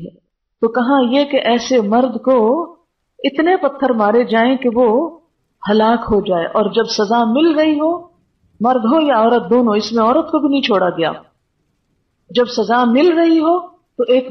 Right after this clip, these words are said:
गिरोह उस सामने खड़ा वो तमाशा देख रहा हो, ताकि उसकी भी जिल्लत हो जिसने गलत काम किया और दूसरे भी इबरत पकड़े कि हमने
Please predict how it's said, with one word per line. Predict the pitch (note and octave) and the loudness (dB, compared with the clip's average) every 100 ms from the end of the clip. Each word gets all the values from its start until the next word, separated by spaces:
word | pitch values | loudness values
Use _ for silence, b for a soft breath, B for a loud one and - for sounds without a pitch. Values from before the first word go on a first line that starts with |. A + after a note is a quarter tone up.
| - | -4
गिरोह | G#3 B3+ F4 E4 | 0 2 2 2
उस | C#4+ - | -2 -2
सामने | C#4 D#4+ E4+ F4 | 0 2 2 0
खड़ा | B3+ C4+ | 0 0
वो | B3+ A#3+ | 0 0
तमाशा | G#3+ A3+ A#3 B3+ | -2 -2 0 -2
देख | F#3 F3+ | -2 -4
रहा | F#3 E3+ E3+ | -4 -4 -6
हो, | - - - _ _ _ _ A3+ | -8 -16 -20 _ _ _ _ -4
ताकि | A#3 B3+ | -2 -2
उसकी | D4 - E4+ | -2 0 0
भी | D#4 | 0
जिल्लत | A#3+ C#4+ D#4+ E4 | 0 2 2 2
हो | E4 | 0
जिसने | B3 B3+ C4 A#3 | -2 -4 -4 -2
गलत | A3 B3 B3 | 0 -2 0
काम | A#3+ B3+ | 0 0
किया | B3 C#4+ E4+ F4 - _ _ _ - | -2 0 -2 -4 -12 _ _ _ -2
और | C#4 C#4 D#4+ E4+ | 2 2 2 0
दूसरे | A3+ C#4 C#4+ C#4 | 0 0 2 0
भी | A#3+ B3 | 0 -4
इबरत | B3+ D4 D4 | 0 0 0
पकड़े | B3 A3+ B3+ | -2 0 0
कि | C4+ A3+ | 0 -2
हमने | A3 A#3+ B3 | 0 0 0